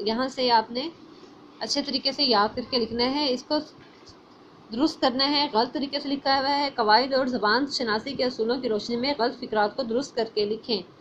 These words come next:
दरअसल में वो सच्चा है। दुरुस्त कैसे होगा कि दरअसल वो सच्चा है। आब जमजम का पानी मुतबर्रिक है।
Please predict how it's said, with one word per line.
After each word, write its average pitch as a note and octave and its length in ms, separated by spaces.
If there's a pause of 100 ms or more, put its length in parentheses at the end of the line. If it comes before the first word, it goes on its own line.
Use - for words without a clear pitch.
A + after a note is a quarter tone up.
(460)
दरअसल C#4+ 580
में A#3+ 240
वो A3 260
सच्चा A3 420
है। A3+ 420 (800)
दुरुस्त C4+ 280
कैसे C#4 260
होगा C#4+ 340
कि D#4 160
दरअसल B3+ 720
वो A3+ 280
सच्चा G#3+ 540 (160)
है। B3 300
आब A#3 320
जमजम B3+ 720
का B3+ 220
पानी A3 420
मुतबर्रिक G3+ 680
है। A#3 260